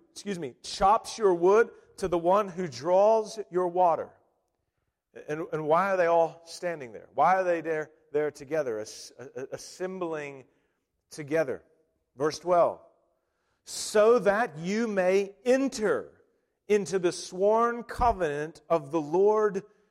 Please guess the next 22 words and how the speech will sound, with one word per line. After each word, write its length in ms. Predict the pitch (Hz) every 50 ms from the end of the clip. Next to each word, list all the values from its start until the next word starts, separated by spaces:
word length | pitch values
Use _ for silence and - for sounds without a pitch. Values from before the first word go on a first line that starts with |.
| _ _ _
your 320 | _ 110 127 151 165 170 170
God." 440 | 160 165 185 180 160 131 95 85 - - _ _ _ _ _ _
It 140 | 147 160 165
is 140 | 170 156 151
at 440 | 180 170 - - - - 113 110 131
this 340 | 185 220 233 - - -
moment, 540 | 208 202 202 240 247 254 254 220 165 117 - - _ _ _ _ _ _ _ _ _ _ _ _
the 80 | 127 143
plains 560 | - _ _ - 196 214 220 233 240 233 190
of 140 | 226 190 165
Moab, 580 | 196 226 247 254 233 214 180 151 135 113 104 107
that 120 | 117 120
all 340 | 135 156 175 196 226 240 233
of 100 | 233 202
these 240 | 233 240 240 220 -
people, 440 | - 233 233 226 - 147 131 127
the 100 | 113 120
people 460 | - - - 202 233 - - 226 226 220
of 100 | 196 202
Israel, 520 | 240 247 208 175 170 160 147 135 139 139 -
are 220 | 147 151 151 151 -
officially 1000 | 165 151 - _ _ - 254 - - - - 208 185 165 151 135 139 143 151